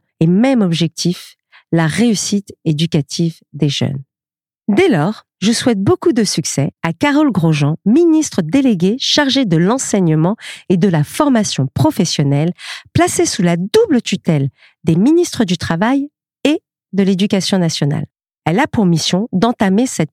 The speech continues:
transformation profonde des lycées professionnels. Dans sa feuille de route figurent des propositions sur l'autonomie des lycées pour identifier des formations d'avenir en lien avec les besoins des entreprises. Les temps de stage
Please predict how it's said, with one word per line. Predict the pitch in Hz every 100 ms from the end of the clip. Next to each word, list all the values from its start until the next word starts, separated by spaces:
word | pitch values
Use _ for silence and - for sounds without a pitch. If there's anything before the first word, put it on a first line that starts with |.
| _
transformation | - 302 311 - 208 190 165 - 143
profonde | 139 - 285 277 - 180 180 190 170 - - -
des | 165
lycées | 165 247 269 - 254
professionnels. | - 196 180 - 139 92 - - _ _ _ _
Dans | 170 214
sa | - 147
feuille | - - 349
de | 208
route | 147 151 175 - - _ _
figurent | - 302 233 233 220 185
des | 165
propositions | - - 208 185 - 185
sur | - 160
l'autonomie | 190 302 - 233 196 190
des | 147 135
lycées | 147 - - 302 _ -
pour | 180
identifier | 185 185 - 175 180
des | 160
formations | - 156 143 - 139
d'avenir | 143 269 214 160 143 180 - - - -
en | 175
lien | 175 226 269
avec | 165 -
les | 147
besoins | 147 233 220 262
des | 165 147 208
entreprises. | 233 - 131 - 135 - _ _
Les | 156 160
temps | - 131
de | 151
stage | - 165 156 180 -